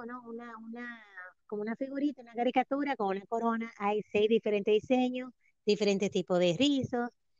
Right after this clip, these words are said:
Está, también tenemos una línea de, que es sin diseño, solamente con la letra. Este, y tenemos ya artículos,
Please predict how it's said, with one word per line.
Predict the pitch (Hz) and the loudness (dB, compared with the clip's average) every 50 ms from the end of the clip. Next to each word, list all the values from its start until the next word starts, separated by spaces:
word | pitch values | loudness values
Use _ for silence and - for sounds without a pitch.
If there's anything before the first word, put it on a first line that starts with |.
| _ _ _ _ | _ _ _ _
Está, | - - 196 - _ _ 214 202 196 202 196 196 | -14 -14 -14 -14 _ _ 0 2 4 4 2 2
también | - 196 196 196 196 202 202 196 | 0 0 -2 0 -2 -4 -6 -2
tenemos | - 202 190 190 190 190 190 190 185 | -2 -2 0 0 -2 -2 -2 -2 -2
una | 190 185 185 | -2 -2 0
línea | 180 185 185 185 180 185 180 175 | 0 0 0 0 0 0 -2 -2
de, | 170 175 170 170 170 170 165 165 165 - _ _ _ _ _ _ _ _ | 2 4 4 6 6 4 2 0 -6 -10 _ _ _ _ _ _ _ _
que | - 208 196 190 | 2 4 4 4
es | 190 - | 2 2
sin | - 202 190 | 0 0 0
diseño, | 180 170 - 226 226 226 214 185 | 0 -2 -2 -2 -2 0 -2 -4
solamente | - 190 180 175 170 170 170 170 165 175 | -4 -4 -4 -4 -4 -4 -6 -6 -6 -8
con | - 175 165 | -8 -8 -8
la | 165 170 | -4 -2
letra. | 180 214 220 220 - - 202 214 240 - _ _ _ _ _ _ _ _ _ _ _ _ _ _ _ _ | 0 0 0 -2 -2 -4 -6 -6 -6 -8 _ _ _ _ _ _ _ _ _ _ _ _ _ _ _ _
Este, | - 196 190 185 175 - - _ _ 208 196 190 185 185 185 180 180 175 175 170 170 - - - | 0 2 2 4 2 0 -6 _ _ 2 4 4 6 6 4 4 4 4 2 2 0 -2 -4 0
y | 220 208 208 208 202 202 202 196 190 180 - | 0 2 2 4 2 2 2 0 -2 -2 0
tenemos | - 190 180 185 185 190 202 208 208 196 | 0 2 2 2 2 2 2 0 0 0
ya | 196 190 196 196 196 196 196 | 2 2 4 4 4 4 2
artículos, | 196 - 190 185 190 180 _ 262 320 294 - - 170 156 151 147 | 0 0 -2 -4 -4 -2 _ -2 -2 -2 0 -4 -2 -2 -2 -6